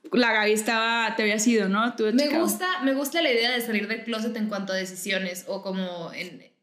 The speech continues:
Speaker 2: en respecto a abrir tu mentalidad, como
Speaker 1: Ujú.
Speaker 2: atreverte a pensar fuera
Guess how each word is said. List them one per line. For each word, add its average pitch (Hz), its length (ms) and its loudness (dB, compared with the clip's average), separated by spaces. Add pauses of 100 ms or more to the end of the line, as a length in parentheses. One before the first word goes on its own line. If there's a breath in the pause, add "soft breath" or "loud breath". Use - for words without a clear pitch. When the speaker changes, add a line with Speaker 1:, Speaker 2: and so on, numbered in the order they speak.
(100)
Speaker 2:
en 214 340 0 (800)
respecto 214 400 0
a 196 140 2
abrir 208 420 0
tu 220 220 -6
mentalidad, 180 680 -2
como 180 200 -8
Speaker 1:
Ujú. 214 100 8
Speaker 2:
atreverte 247 580 4
a 302 200 0
pensar 202 400 -2
fuera 214 560 -2